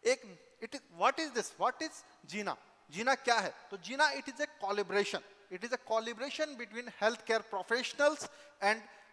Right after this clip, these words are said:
asthma educators। अस्थमा एजुकेटर और हेल्थ प्रोफेशनल, डॉक्टर्स के, के बीच में एक एसोसिएशन है, एक कोलैबोरेशन है,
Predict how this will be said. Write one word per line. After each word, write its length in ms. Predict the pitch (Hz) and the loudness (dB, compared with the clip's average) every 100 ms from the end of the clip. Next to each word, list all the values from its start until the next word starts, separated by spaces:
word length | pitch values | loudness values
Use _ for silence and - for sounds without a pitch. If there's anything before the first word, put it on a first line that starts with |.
| - 220 | -6 -6
asthma 420 | - 226 220 214 - | -6 -4 -2 0 -2
educators। 720 | 160 156 160 151 135 - - - | -6 -8 -8 -8 -10 -10 -12 -6
अस्थमा 420 | 175 - 233 233 190 | -6 -4 0 0 2
एजुकेटर 800 | 196 214 226 226 277 285 - - | -2 -2 -2 2 2 0 -14 -8
और 120 | - | -8
हेल्थ 380 | - 247 285 - | 0 0 0 -4
प्रोफेशनल, 460 | 208 202 208 - 147 - | -4 -4 -6 -8 -6 0
डॉक्टर्स 420 | 185 185 240 - | 0 0 -6 -4
के, 100 | 214 - - _ _ | -6 -6 -18 _ _
के 80 | 190 | -8
बीच 200 | 202 220 | -8 -6
में 80 | 220 | -8
एक 60 | - _ _ _ 208 | -8 _ _ _ -4
एसोसिएशन 540 | - 247 269 247 240 | -4 -6 -4 0 0
है, 120 | 139 - 196 | -2 -14 -12
एक 100 | - | 0
कोलैबोरेशन 600 | 214 214 202 220 220 | 2 2 2 0 0
है, 140 | 151 | -6